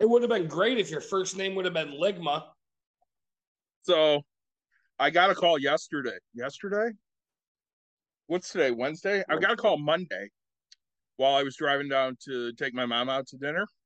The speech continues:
Speaker 2: And the person goes, "Hey, we were calling 'cause we wanna help you navigate the healthcare insurance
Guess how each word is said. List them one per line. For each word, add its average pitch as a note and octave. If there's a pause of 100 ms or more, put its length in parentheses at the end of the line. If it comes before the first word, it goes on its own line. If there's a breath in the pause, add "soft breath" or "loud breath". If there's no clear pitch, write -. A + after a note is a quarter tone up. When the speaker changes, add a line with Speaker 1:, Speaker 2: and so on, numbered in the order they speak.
(1500)
Speaker 2:
And D#3+
the D3+
person E3+
goes, C#3 (920)
"Hey, C4+
we C#4
were E4
calling C4
'cause G3+
we A3+
wanna A3
help G3+
you G#3+ (160)
navigate G3 (100)
the C3+
healthcare F#3 (2500)
insurance F#3